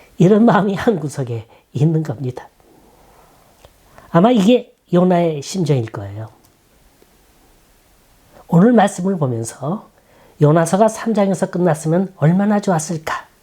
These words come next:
얼마나 멋진 해피엔딩입니까? 자, 불순종한 요나가 하나님께 돌아왔죠? 니느웨 백성은 요나의 말을 듣고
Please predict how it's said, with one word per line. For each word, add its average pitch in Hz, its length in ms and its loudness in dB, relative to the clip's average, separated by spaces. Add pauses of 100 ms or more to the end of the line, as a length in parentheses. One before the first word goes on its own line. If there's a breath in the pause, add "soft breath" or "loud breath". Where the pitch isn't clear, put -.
(1040 loud breath)
얼마나 208 480 2
멋진 180 500 -4
해피엔딩입니까? 165 1160 -4 (1300 soft breath)
자, 117 400 -2 (400 soft breath)
불순종한 190 600 2
요나가 175 320 0
하나님께 165 500 -4
돌아왔죠? 151 600 -2 (920 loud breath)
니느웨 185 300 4
백성은 180 540 -2
요나의 170 320 2
말을 151 300 0
듣고 151 420 -6